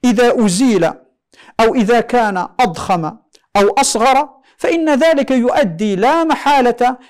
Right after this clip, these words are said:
إلى فقدان وظيفته الخاصة التي يحتاج إليها هذا السنجاب. ثم هذا السنجاب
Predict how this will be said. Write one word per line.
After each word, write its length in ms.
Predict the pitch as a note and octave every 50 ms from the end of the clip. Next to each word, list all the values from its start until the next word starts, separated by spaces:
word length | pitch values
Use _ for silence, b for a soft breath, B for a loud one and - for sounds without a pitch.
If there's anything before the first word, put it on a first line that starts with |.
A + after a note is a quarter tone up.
| B -
إلى 240 | B3 A#3+ A#3+ A#3+ A3+
فقدان 600 | - A#3+ A3+ - G#3+ F3 A#3 D#4+ F#4+ F4+ E4 D4+
وظيفته 720 | C#4 C4+ A#3 G3+ B3 B3+ A#3 - - D4+ - - A#3+ A#3+
الخاصة 720 | C#4+ A#3 - - E4+ F4+ D#4 - - - F3+ C#3+ - - _ _ _ _ _ _ _ _ _ _ _ _ _ _ _ -
التي 360 | G#3+ G#3 G#3 G#3 G#3 - G3
يحتاج 440 | F#3+ - - - - C4+ B3+ F#3 G#3
إليها 400 | G3 - F#3+ F3 F#3+ F3+ E3 E3
هذا 240 | D#3 E3 D#3 C#3+ D3
السنجاب. 600 | - - - C#3+ C3+ C3 C#3 - - - _ _ _ _ _ _ _ _ _ _ _ B B B B B
ثم 300 | - - C#4+ D4 C#4 A#3+
هذا 300 | A3 C4+ F4 G4 F#4 F4+
السنجاب 800 | C4+ - - C#4+ B3+ A3+ F#3 G#3+ A3+ G3+ F#3 F3+ F3 E3+ -